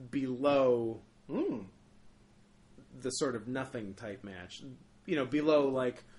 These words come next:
Speaker 1: the Goldberg-Strowman type.
Speaker 2: Yeah. It did give you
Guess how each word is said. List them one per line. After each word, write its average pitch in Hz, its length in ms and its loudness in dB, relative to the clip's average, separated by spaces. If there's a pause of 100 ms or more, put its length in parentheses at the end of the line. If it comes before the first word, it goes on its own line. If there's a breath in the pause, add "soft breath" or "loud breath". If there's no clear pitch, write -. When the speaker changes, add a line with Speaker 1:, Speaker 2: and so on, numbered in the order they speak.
(640 soft breath)
Speaker 1:
the 120 480 0 (840)
Goldberg-Strowman 123 840 0
type. 101 300 -8
Speaker 2:
Yeah. 90 100 -8 (480 soft breath)
It 185 140 -2
did 160 220 -2
give 175 220 8
you 139 460 4